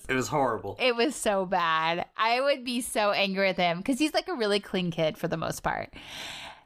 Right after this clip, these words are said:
Speaker 2: But his bathroom was disgusting. I'd be like, "Yo, bro, yo,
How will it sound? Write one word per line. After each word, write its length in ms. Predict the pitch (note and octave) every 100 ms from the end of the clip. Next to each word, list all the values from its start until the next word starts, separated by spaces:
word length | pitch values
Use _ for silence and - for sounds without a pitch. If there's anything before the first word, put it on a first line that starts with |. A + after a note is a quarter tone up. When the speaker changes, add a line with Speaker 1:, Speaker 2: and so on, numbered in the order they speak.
| _
Speaker 2:
But 100 | -
his 200 | C4 G#3+
bathroom 680 | G3+ E3+ F3+ E3 F3+ F3+ F3
was 260 | E3+ E3+ D#3+
disgusting. 1400 | E3 D3 - - _ - F#3+ D#3+ - - D3+ C#3 F3+ G3 - - - -
I'd 160 | G#3+
be 60 | G#3+
like, 180 | G3+ G3
"Yo, 360 | G3+ F#3 F#3+ F3
bro, 420 | E3 D3+ - D3+ - _ - -
yo, 360 | E3 B2 -